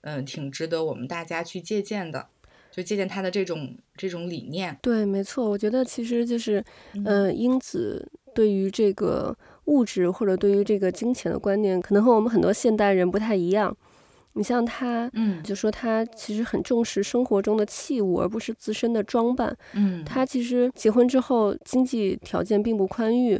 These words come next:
Speaker 1: 嗯。
Speaker 2: 然后呢，她就是会把钱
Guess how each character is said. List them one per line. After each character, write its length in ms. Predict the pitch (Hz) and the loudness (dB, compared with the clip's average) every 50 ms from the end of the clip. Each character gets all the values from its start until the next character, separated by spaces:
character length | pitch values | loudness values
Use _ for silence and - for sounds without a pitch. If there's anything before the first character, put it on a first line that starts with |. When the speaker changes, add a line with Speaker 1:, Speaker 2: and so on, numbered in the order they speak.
| - - | -2 -4
Speaker 1:
嗯。 280 | - 196 185 170 160 165 - | -4 -4 -4 -4 -6 -6 -4
Speaker 2:
然 120 | - 185 | -2 -2
后 140 | 185 208 247 | 0 0 0
呢， 160 | 240 226 214 | 2 2 2
她 280 | 214 214 - - 269 247 | 0 -2 -2 -4 -4 -4
就 160 | 247 - 240 | -2 -2 -4
是 260 | 226 - - 214 202 | -4 -2 0 0 0
会 420 | 208 - 269 247 226 208 214 - - - _ _ _ - | 2 4 4 4 4 4 2 0 -4 -10 _ _ _ -4
把 140 | 202 175 | -4 -4
钱 480 | 170 - - - - 196 185 175 175 185 | -4 -6 -6 -2 0 2 2 4 4 4